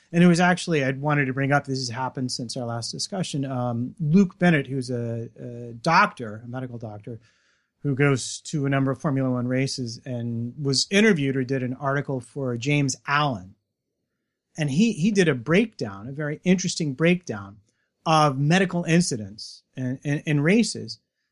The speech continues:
Um, and basically, there, there have only been five rollovers since twenty fourteen.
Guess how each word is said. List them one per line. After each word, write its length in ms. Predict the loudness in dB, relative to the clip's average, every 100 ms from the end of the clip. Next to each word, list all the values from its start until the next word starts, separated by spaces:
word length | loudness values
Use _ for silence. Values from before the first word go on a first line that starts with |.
| _ _
Um, 600 | -4 0 0 0 0 -4 -10 _ _ _ _ _ _
and 400 | 2 4 4 0 -6 _ _ _ -20 -14 -14 -2
basically, 800 | 4 6 6 2 -4 -4 -4 -6 -10 _ _ _ _ -8
there, 540 | -4 2 4 4 2 -6 _ _ _
there 220 | 4 4
have 160 | 4 0
only 260 | 4 6 8
been 200 | 6 4
five 360 | 4 2 2 0
rollovers 580 | -2 0 -4 -8 -10
since 420 | -10 -10 -4 -4 -4
twenty 280 | -4 -2
fourteen. 640 | -2 -6 -10 -12 -12 -12